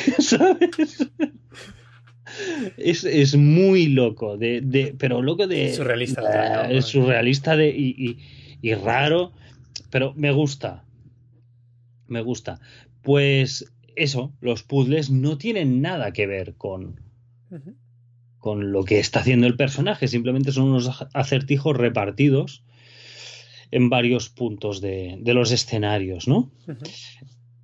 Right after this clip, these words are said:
Speaker 1: Eh, los puzzles son muy clásicos de aventura gráfica en el sentido de tienes un objeto,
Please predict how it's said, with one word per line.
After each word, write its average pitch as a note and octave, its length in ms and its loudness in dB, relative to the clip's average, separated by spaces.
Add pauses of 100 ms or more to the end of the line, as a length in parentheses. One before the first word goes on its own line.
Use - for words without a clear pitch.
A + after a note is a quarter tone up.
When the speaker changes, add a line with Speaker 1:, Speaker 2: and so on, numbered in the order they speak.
(1400)
Speaker 1:
Eh, C3 680 2
los D3+ 220 2
puzzles G#3 440 0
son G3 460 -4 (1040)
muy F3 280 2
clásicos D3+ 440 0
de D3 80 2
aventura C#3 320 2
gráfica C#3 600 -2
en A2+ 80 -6
el G2+ 100 -8
sentido A#2 400 0
de A2+ 140 2
tienes G2+ 280 -6
un A2 80 0
objeto, C#3+ 720 0